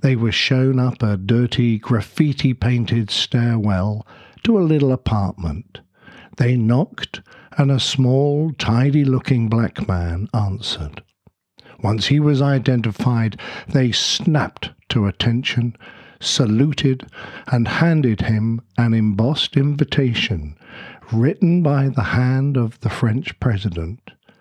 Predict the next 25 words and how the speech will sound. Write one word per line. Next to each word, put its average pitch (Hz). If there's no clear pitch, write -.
It 160
read, 139
"General 139
de 139
Gaulle, 123
President 127
of 120
the 120
French 135
Republic, 113
and 151
Madame 127
de 101
Gaulle, 107
request 151
your 160
presence -
at 110
a 113
reception 107
on 113
Tuesday, 131
April 131
the 131
twenty-sixth, -